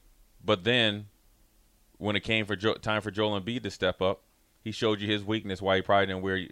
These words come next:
win in years past. So Philly wasn't a real team. Milwaukee tapped out, right? Obviously by the hands of the Heat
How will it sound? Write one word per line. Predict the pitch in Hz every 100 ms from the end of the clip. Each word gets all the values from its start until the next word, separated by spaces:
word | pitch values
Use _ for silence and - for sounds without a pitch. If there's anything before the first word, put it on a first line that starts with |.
| 50
win | 58 52 87 101
in | 95
years | 92 90 -
past. | 107 92 - _ - _
So | - 120
Philly | - 170 151
wasn't | 107 95 92
a | 85
real | 90 87
team. | 92 90 110 _ _ _ _ - _ _
Milwaukee | 92 104 101 117 135 123
tapped | - 98 90 90
out, | 92 104 _ _ _ _ _ _ -
right? | 95 117 -
Obviously | 101 92 104
by | 98 95
the |
hands | 98 101 92
of | 92
the |
Heat | 92 98